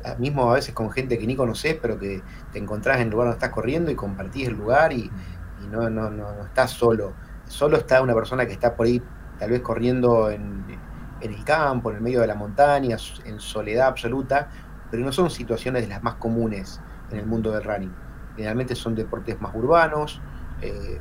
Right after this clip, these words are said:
Speaker 1: o, o, o de grupos de entrenamiento donde siempre hay otra gente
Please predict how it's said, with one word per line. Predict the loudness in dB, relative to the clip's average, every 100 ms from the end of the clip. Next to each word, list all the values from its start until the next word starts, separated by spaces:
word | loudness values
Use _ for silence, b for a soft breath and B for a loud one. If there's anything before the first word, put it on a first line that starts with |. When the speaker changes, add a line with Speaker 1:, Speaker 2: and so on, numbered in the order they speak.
| -4
Speaker 1:
o, | -4 -2 -4 -4
o, | -6 -4 -6 -6 -8 -6
o | -4
de | -2
grupos | 0 0 0
de |
entrenamiento | 0 0 0 0 0 -2
donde | -4 -6 -8 -10 B B -10
siempre | -4 -2 0 0
hay |
otra | 0 -6
gente | -6 -8